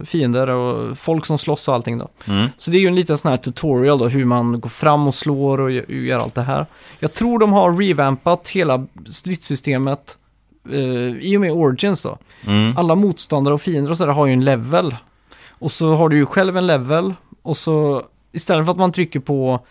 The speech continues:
Speaker 1: fyrkant, trekant, cirkel och sådär,
Speaker 2: Mm.
Speaker 1: så trycker du på axelknapparna. Så att, eh,
Speaker 2: Aha, okej.
Speaker 1: det är väldigt Dark Souls,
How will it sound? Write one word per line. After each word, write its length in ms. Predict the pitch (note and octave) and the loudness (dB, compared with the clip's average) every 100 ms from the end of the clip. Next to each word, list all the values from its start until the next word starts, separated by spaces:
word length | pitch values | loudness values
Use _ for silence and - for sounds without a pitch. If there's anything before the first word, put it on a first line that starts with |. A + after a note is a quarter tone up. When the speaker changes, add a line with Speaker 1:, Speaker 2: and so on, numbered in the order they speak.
| _ _ | _ _
Speaker 1:
fyrkant, 560 | F3+ E3 - C#3+ C3 | 2 2 2 -2 -2
trekant, 480 | - D3+ - C3 B2+ | -2 -4 -2 -4 -2
cirkel 360 | F3 D#3 - F#3+ | -2 -4 -2 -2
och 80 | |
sådär, 220 | G3 C3+ - _ - | 0 -2 -4 _ -4
Speaker 2:
Mm. 200 | G#2 G#2 | 0 2
Speaker 1:
så 60 | |
trycker 220 | D#3+ D#3+ | 0 -2
du 40 | C#3+ | -2
på 80 | - | -4
axelknapparna. 880 | - - C#3 B2+ C#3+ - - F3 G3 - _ _ _ _ _ - - - - | -6 -6 -6 -4 -4 -4 -2 -2 -2 -6 _ _ _ _ _ -20 -20 -20 -18
Så 140 | - E3 | -4 -2
att, 200 | D#3+ E3 | -2 -4
eh, 200 | D3+ C3 | 0 0
Speaker 2:
Aha, 420 | A#2+ D#3 F#3+ G#2+ | 2 2 2 -2
okej. 340 | F2 D3+ D3 F#2+ | 0 0 0 2
Speaker 1:
det 80 | |
är 40 | E3+ | 2
väldigt 340 | F3+ E3 D3+ | 4 2 2
Dark 280 | G#3 G#3+ - | 4 4 2
Souls, 440 | - D#3+ D3 - | 0 0 -2 -6